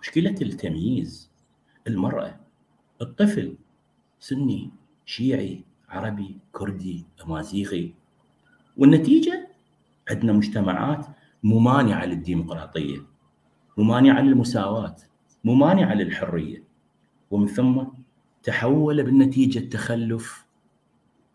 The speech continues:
إلى ال-، والاستبداد إلى ثقافة سائدة بالمجتمع. من بين كل ركام هذه المعضلات ينهض التنوير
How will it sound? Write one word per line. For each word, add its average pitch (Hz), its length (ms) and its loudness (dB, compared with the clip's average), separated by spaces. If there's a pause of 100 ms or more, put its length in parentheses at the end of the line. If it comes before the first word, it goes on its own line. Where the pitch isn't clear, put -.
(160)
إلى 95 120 -4
ال-، 90 240 -6
والاستبداد 107 920 -2 (480)
إلى 110 200 -4
ثقافة 147 520 -2
سائدة 160 680 0 (120)
بالمجتمع. 120 920 -2 (960)
من 160 180 12
بين 208 240 8
كل 330 500 2
ركام 127 480 -2
هذه 107 520 -6 (220)
المعضلات 90 720 -4 (680)
ينهض 101 300 -2
التنوير 85 580 -6